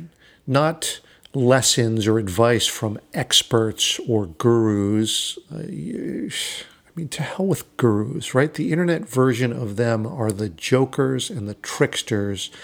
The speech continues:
And let's face it, they're there to try to sell you something. This is not a good look.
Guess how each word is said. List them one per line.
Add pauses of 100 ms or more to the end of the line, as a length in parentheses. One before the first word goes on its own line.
(560)
And
let's
face
it,
they're
there
to
try
to
sell
you
something.
This
is
not
a
good
look.